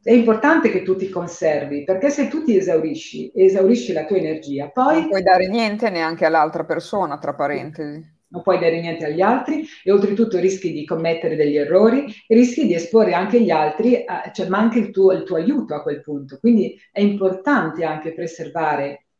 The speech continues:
Speaker 1: la propria energia per essere sempre presenti e d'aiuto con gli altri. E in alcuni casi si può delegare, quando è possibile delegate, per riuscire a risparmiare un po' di energia senza esaurire completamente le pile,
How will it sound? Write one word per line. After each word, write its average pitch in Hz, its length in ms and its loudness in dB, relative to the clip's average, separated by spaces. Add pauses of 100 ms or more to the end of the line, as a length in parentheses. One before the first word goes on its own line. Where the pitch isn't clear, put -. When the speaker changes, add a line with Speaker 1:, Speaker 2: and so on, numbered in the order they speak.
Speaker 1:
la 170 120 -4
propria - 320 0
energia 170 440 2
per 220 160 6
essere 240 260 4
sempre 240 480 2
presenti 202 460 2
e 220 60 2
d'aiuto 170 360 -2
con 147 80 -4
gli 156 140 -2
altri. 151 360 -4 (360)
E 247 100 6
in 262 80 6
alcuni 262 240 4
casi 269 320 2
si 202 60 -8
può 240 160 4
delegare, 156 680 0
quando 226 280 6
è 233 60 4
possibile 214 800 0 (140)
delegate, 180 840 -4 (260)
per 220 160 4 (200)
riuscire 202 500 0
a 165 40 4
risparmiare 190 640 0
un 170 100 -8
po' 214 140 2
di 180 140 0
energia 190 720 -4
senza - 460 -2
esaurire 180 440 2
completamente 165 520 -6
le 147 120 -4
pile, 139 440 -6